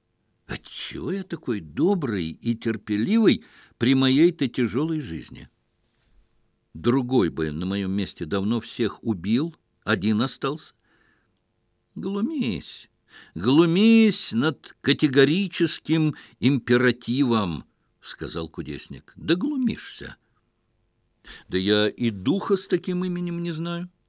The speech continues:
отрекся Жихарь, подумав: «Язык наш враг, а рот губитель». И сделал, уж постарался, лицо глупое-глупое,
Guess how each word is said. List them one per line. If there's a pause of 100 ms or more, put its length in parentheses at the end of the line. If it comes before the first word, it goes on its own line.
отрекся
Жихарь, (640)
подумав: (360)
«Язык
наш
враг, (240)
а
рот (180)
губитель». (880)
И
сделал,
уж
постарался,
лицо
глупое-глупое,